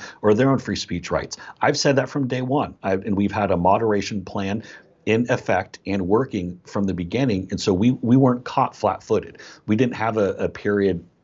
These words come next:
where, oh, uh, we never thought that we'd need to have some kind of moderation,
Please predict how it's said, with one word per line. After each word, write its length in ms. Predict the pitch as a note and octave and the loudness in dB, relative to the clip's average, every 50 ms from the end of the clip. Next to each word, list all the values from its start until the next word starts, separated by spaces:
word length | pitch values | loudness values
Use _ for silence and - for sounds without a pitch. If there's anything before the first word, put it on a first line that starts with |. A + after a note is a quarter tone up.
| _ _ _ _ _ _ _ _ _ | _ _ _ _ _ _ _ _ _
where, 240 | - G#2 G2+ G2+ | 2 4 4 4
oh, 320 | - D3+ F3+ F#3 A2+ E2 D#2 - | 4 4 4 4 4 2 0 -2
uh, 160 | G#2 F#2+ F#2 | 0 0 0
we 80 | F#2+ A2+ | 0 0
never 220 | C3 C3 G#2+ G2 | -2 -2 -2 -2
thought 240 | - - C#3 D3 - | -2 -2 -4 -4 -6
that 80 | - F2+ | -6 -6
we'd 180 | F2+ F2+ F2 | -6 -6 -6
need 160 | F2+ F2+ E2+ | -6 -6 -6
to 60 | F#2 F2+ | -4 -4
have 100 | E2+ - | -4 -4
some 160 | - G#2+ F#2+ | -6 -8 -8
kind 180 | F2 - F#2+ | -8 -6 -6
of 60 | F2 F2 | -4 -2
moderation, 640 | F2 F2 F2 E2+ F2 G2 A#2 C3+ B2+ - F#2 D#2+ | 0 0 0 0 2 2 2 2 0 -2 -4 -6